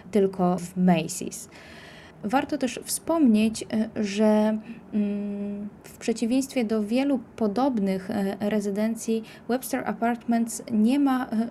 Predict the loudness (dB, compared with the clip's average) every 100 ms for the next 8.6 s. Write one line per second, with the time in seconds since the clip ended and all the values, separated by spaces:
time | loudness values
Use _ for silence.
0 | -2 -2 -2 0 0 -2 -4 0 0 0
1 | 0 0 -2 -4 -4 -4 -2 0 0 2
2 | 4 4 4 2 2 4 4 2 0 -2
3 | -10 -18 -18 -18 -4 -2 0 0 2 2
4 | 2 0 0 2 4 2 0 -4 -4 -2
5 | 0 -2 -8 -2 0 0 0 -2 -2 -4
6 | 0 0 0 -4 -8 -12 -10 -10 -4 -2
7 | -2 -4 -2 -2 4 4 4 4 2 2
8 | 2 2 2 2 2